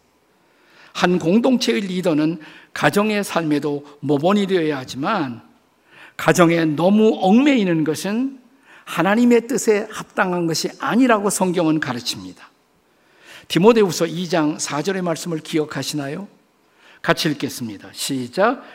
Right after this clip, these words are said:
"병사로 복무하는 자는 자기 생활에 얽매이는 자가 없나니 이는 병사로 모집한 자를 기쁘게 하려 함이라." 아멘.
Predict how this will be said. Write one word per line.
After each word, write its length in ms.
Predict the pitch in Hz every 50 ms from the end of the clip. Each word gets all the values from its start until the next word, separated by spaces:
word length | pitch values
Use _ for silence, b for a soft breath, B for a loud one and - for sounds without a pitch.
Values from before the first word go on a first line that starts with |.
| B B B B B _ _ _ _ _
"병사로 1400 | - - 135 151 160 170 165 - - - - - - - - - 143 143 143 147 185 208 208 220 262 247 - -
복무하는 760 | - 147 147 156 156 156 165 170 175 135 151 170 175 170 160
자는 340 | 139 143 131 113 110 104 95 - b b b b b b b b
자기 340 | - - 147 143 139 147 135
생활에 680 | - - 135 127 127 123 123 147 175 220 240 B B B B B B
얽매이는 600 | - 160 170 185 208 233 214 196 190 196 190 180 160
자가 240 | 175 165 156 165
없나니 480 | 156 131 127 123 120 113 101 95 92 - B B B B B B B
이는 300 | - 156 165 156 151 151
병사로 840 | - - 160 185 202 - - 175 175 175 170 170 170 - - - - - 120
모집한 720 | 117 139 156 185 233 202 240 233 - - - 233 233 220
자를 580 | 180 175 160 143 143 160 185 254 294 277 B B B B B B B B
기쁘게 460 | - - 226 233 - - 240 226 220 208
하려 380 | 170 185 185 185 185 180 180
함이라." 440 | 165 - - 151 139 131 127 127 131
아멘. 540 | 139 160 180 202 220 247 262 247 - -